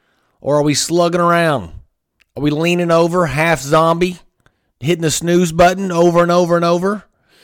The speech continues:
Hey, I've gotta get up at six thirty, so I'm gonna hit the snooze at five forty-five. Hit it again at five fifty. Six oh seven. How many al-, how many, um, here's my question.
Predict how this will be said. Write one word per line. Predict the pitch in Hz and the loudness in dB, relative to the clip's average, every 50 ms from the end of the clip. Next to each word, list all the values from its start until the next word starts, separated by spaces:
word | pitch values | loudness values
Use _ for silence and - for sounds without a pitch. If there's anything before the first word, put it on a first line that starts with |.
| _ _ _ _ _ _ _ | _ _ _ _ _ _ _
Hey, | - 120 139 143 135 | -2 0 2 4 2
I've | 123 120 117 | 2 0 0
gotta | 135 135 135 131 | 0 0 0 0
get | 123 127 135 131 | 0 2 2 4
up | 139 143 147 - - - | 4 2 2 0 -2 -4
at | 117 123 123 123 120 123 - - | -4 -4 -4 -4 -4 -6 -8 -10
six | - - - 156 151 - - - | -16 -12 -8 -6 -6 -6 -6 -6
thirty, | - - 160 160 156 139 127 120 | -2 0 2 2 2 2 0 -4
so | - - 131 131 | -4 -4 -2 -2
I'm | 139 147 | -2 -2
gonna | 143 131 | -2 -2
hit | 123 139 135 - | -4 -4 -4 -4
the | 127 113 | -6 -6
snooze | - - - 151 156 151 143 123 110 | -6 -6 -4 -2 2 2 2 2 0
at | 113 104 | -4 -10
five | - - - - _ 143 139 139 135 123 - | -10 -12 -12 -10 _ -6 -4 -2 -4 -4 -4
forty-five. | 135 135 127 123 107 - - 135 127 117 104 87 85 - - _ _ _ _ _ _ _ _ _ _ _ _ _ _ _ _ _ | -4 -6 -6 -6 -6 -6 -4 -4 -2 -4 -4 -6 -10 -14 -18 _ _ _ _ _ _ _ _ _ _ _ _ _ _ _ _ _
Hit | _ - 151 160 151 | _ -4 -4 -4 -2
it | 135 | -4
again | 131 117 123 139 139 127 | -4 -2 0 0 0 0
at | 120 113 - - | -2 -6 -6 -2
five | 139 135 135 127 120 - | 0 2 2 2 0 0
fifty. | - 147 139 131 - - - 85 82 - - _ _ _ _ _ _ _ _ _ _ _ _ _ _ _ _ _ _ _ _ _ | 0 -2 -2 -2 -2 -6 -14 -14 -14 -16 -20 _ _ _ _ _ _ _ _ _ _ _ _ _ _ _ _ _ _ _ _ _
Six | - - - - 165 143 - - | -18 -14 -10 -8 -8 -8 -6 -2
oh | - 151 143 131 | 0 0 0 0
seven. | 113 - - - 147 143 127 107 87 78 76 76 - - _ _ _ _ _ _ | 0 -4 -4 -2 -2 -2 -2 -4 -6 -10 -14 -20 -20 -20 _ _ _ _ _ _
How | - - | -6 -2
many | 175 190 185 | 0 2 2
al-, | 165 156 165 | 2 2 2
how | 151 175 | 2 0
many, | 202 196 165 147 139 117 - - | 2 0 0 -2 -2 -4 -6 -10
um, | - 151 156 | -14 -8 -4
here's | 156 165 175 165 | -2 0 0 0
my | 160 151 139 | -2 -2 -4
question. | - 113 123 120 120 143 147 | -4 -4 -4 -4 -4 -6 -10